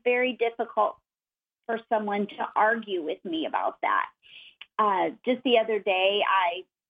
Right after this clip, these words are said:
posted on Facebook, uh, about our family. And, uh, both of our children are adopted. They were adopted at birth. And I shared something on Facebook about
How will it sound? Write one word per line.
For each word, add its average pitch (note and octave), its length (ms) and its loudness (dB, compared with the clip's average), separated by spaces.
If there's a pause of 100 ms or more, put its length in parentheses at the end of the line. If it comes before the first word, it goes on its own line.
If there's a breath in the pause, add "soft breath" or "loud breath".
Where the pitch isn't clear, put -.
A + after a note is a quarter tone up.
posted G3+ 640 -2
on F3+ 560 0 (880)
Facebook, G3 580 0 (360)
uh, E3+ 360 0
about F#3+ 380 2
our F3+ 160 0 (100)
family. E3+ 600 -4 (600 loud breath)
And, F#3+ 500 2
uh, - 180 -4 (100)
both G#3+ 240 2
of A3+ 120 -2
our G3 120 0
children F3+ 560 -4 (140)
are F3 560 0 (1040)
adopted. F#3+ 680 0 (240)
They F#3+ 140 2
were F3+ 180 4
adopted F3+ 540 0
at D#3+ 160 -2
birth. F3+ 340 2 (160)
And F#3 180 2
I F#3 380 2 (340)
shared A3 500 2 (260)
something A3+ 400 -4
on G3 300 -2
Facebook F#3 520 0 (120)
about F3+ 380 2